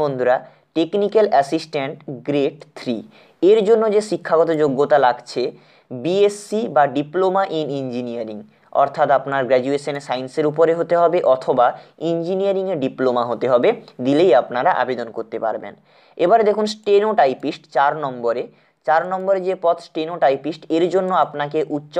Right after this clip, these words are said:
মাধ্যমিক পাস করতে হবে এবং আপনার কম্পিউটারে দক্ষতা প্রয়োজন এবং টাইপিং স্পিড যেটা বলছে একশোটা ওয়ার্ড per minute, যেটা শর্ট হ্যান্ডে টাইপ দরকার,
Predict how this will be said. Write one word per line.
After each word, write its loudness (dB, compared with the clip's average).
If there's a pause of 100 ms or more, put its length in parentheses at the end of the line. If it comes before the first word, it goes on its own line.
মাধ্যমিক -6 (100)
পাস 2 (100)
করতে -4
হবে 2 (460)
এবং -2 (140)
আপনার -2 (300)
কম্পিউটারে 0 (100)
দক্ষতা 0
প্রয়োজন -2 (440)
এবং 0 (160)
টাইপিং 0 (100)
স্পিড -4
যেটা 2
বলছে -4 (600)
একশোটা 0 (120)
ওয়ার্ড 4 (120)
per 4 (140)
minute, -8 (280)
যেটা -2 (100)
শর্ট 2
হ্যান্ডে -6
টাইপ 4 (140)
দরকার, 2